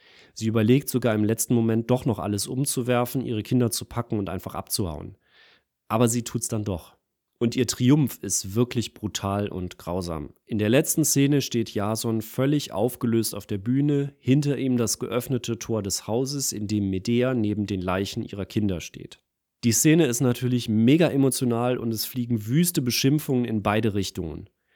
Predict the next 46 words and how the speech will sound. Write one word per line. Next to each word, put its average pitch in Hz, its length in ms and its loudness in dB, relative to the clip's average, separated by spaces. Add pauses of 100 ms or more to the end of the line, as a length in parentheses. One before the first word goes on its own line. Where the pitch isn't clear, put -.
(380)
Jason 101 360 0
verflucht 165 580 0
sie 143 420 0
und 123 520 2
greift 113 360 -2
dabei 110 280 0
sogar 107 360 -2
richtig 117 320 -4
tief 113 280 -2
in 110 120 -4
die 104 80 -2
fremdenfeindliche 110 920 -4
Kiste 143 360 -2
und 113 140 -2
schreit 113 280 -2
sie 104 140 -6
an, 104 220 -4
keine 135 380 4
Griechin 123 560 2
hätte 110 340 -4
sowas 101 420 -6
jemals 104 720 2
getan. 87 540 -6 (180)
Und 127 160 4
sie 151 240 2
macht 120 320 0
ihn 120 460 -2
richtig 120 400 0
fertig, 127 360 0
indem 117 300 2
sie - 140 -6
ihm 110 80 -4
noch 110 180 -2
unter 107 240 -4
die 101 120 -2
Nase 98 380 -2
reibt, 95 320 -4
"Dein 110 380 2
Herz 113 420 -2
habe 95 200 -4
ich - 100 -8
gepackt, - 500 -8
wie 98 140 -2
es 92 160 -2
nötig 98 520 -2
war." - 300 -14